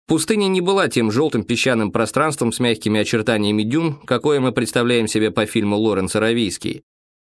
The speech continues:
Голая земля была красной и каменистой, такой же бесплодной, как поверхность Марса.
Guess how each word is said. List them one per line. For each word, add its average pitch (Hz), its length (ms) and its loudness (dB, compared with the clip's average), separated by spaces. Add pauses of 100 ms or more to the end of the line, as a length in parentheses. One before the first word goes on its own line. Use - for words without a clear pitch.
(140)
Голая 147 380 2
земля 151 300 0
была 139 220 2
красной 131 420 0
и 120 60 -4
каменистой, 135 640 -2
такой 110 320 0
же 104 100 0
бесплодной, 120 540 0
как 104 180 -2
поверхность 110 480 0
Марса. 120 460 -2